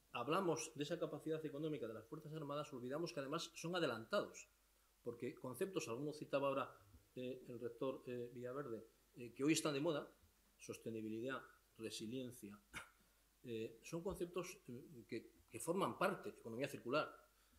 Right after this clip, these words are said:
de la vida normal de los soldados, en términos generales. Esta es una afirmación que me atrevo a, a sostener que es, eh, en mi opinión, muy poco discutible. Y eso hace que en determinadas circunstancias,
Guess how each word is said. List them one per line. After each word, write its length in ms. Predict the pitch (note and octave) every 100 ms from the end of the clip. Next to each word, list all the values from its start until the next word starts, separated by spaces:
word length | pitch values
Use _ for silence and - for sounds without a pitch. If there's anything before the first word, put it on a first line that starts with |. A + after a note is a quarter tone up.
| - -
de 120 | A#2
la 120 | A#2+
vida 300 | D#3+ F3+ F3+
normal 480 | C3+ B2 B2+ F3 G#2+ - -
de 120 | A2+
los 140 | G#2 -
soldados, 560 | G2+ F#2+ - - - - _
en 80 | G#2
términos 400 | A#2 C3 B2+ - -
generales. 580 | - G#2+ G2 - - - _ _ _
Esta 180 | B2 D3+
es 80 | -
una 140 | C#3+
afirmación 520 | C#3 C3+ B2+ D3+ D3+ D3+ - _ - - -
que 80 | -
me 260 | A2 G#2+ G#2 - - -
atrevo 460 | G#2 - C3+ C3+ B2
a, 160 | B2
a 40 | -
sostener 480 | A2+ - A#2 B2+
que 100 | -
es, 220 | A#2 - - -
eh, 120 | A2
en 60 | A2+
mi 80 | A2+
opinión, 400 | G#2 A2+ B2+ C3 - _ _
muy 140 | B2
poco 280 | C3+ C3+ B2
discutible. 520 | A2 - - - - - _ _ _ - - - - -
Y 120 | D3+
eso 400 | A3+ F#3+ F#3 F#3 -
hace 460 | F3+ F3 D#3+ - - -
que 240 | D#3+ F3
en 100 | C#3+
determinadas 520 | B2 - A#2 C3 F3 F3
circunstancias, 800 | F3 F3 E3 D#3+ C#3+ C#3+ D3